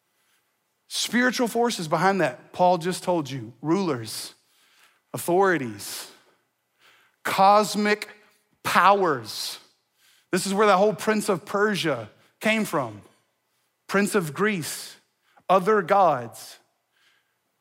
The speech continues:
And then he says this, we need to understand who we're dealing with here.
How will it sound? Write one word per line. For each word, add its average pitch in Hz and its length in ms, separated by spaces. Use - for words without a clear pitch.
And 165 160
then 214 140
he 254 100
says 240 320
this, 160 400
we 175 160
need 254 140
to 233 100
understand 220 960
who 247 220
we're 214 120
dealing 165 540
with 127 240
here. 110 240